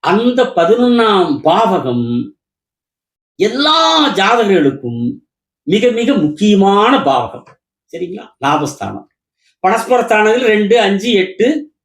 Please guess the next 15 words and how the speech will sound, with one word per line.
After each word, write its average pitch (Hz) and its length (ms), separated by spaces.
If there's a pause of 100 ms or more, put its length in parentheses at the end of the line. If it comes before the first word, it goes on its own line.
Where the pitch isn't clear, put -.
(140)
பதினொன்னு. 175 560 (880)
அதுல 302 260 (680)
தலைமை 330 500 (920)
பரஸ்பரஸ்தானம் 208 680
அந்த 190 180
பதினொன்னு. 123 420 (440)
சரிங்களா? 156 380 (420)
அந்த 208 420
பதினொன்னாம் 143 640
பாவத்தில் 101 640
ஐந்தாம் 170 500
பாவதி, 104 760
ஐந்தாம் 160 440
அதிபதி 110 320
அமர்ந்தார். 101 680